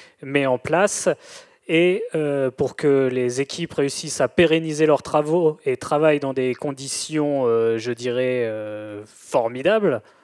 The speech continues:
tu es, euh, tu as développé et tu continues à développer F P X D E. Alors, voilà, je te propose de nous en parler,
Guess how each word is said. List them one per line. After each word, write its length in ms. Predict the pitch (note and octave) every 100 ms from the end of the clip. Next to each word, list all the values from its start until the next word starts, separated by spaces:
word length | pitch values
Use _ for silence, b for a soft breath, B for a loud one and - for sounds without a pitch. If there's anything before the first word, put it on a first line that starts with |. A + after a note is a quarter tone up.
| B B B B B B _ _
tu 380 | - G3 G#3 -
es, 400 | - E3 G3 B3+ -
euh, 840 | D#3+ D3 C#3+ C#3 C3 B2+ B2+ B2 B2
tu 280 | - - C#3
as 360 | C#3 C3+ C3 B2+
développé 560 | D3 C#3 C#3 B2+ F3
et 40 | F#3
tu 140 | -
continues 460 | - C#3 D#3 D3 D3+
à 40 |
développer 680 | C#3 C3 C3 B2 E3+ F#3+ A3+ - _ _ _
F 240 | G3+ F#3+ -
P 200 | - E3 G3
X 280 | G3+ F3
D 220 | D3 F3 E3
E. 140 | D3 - _ _ _ _ _
Alors, 520 | C#3+ C#3 C3+ A#2 - _ _ -
voilà, 400 | B2 C#3+ G#3 B B B B -
je 160 | B2
te 160 | D3+ E3+
propose 500 | D#3 E3 D#3+ F3 D3+
de 100 | D#3
nous 200 | D#3 D3
en 220 | D3+ C#3
parler, 640 | C3 E3 C3+ C#3+ E3 A3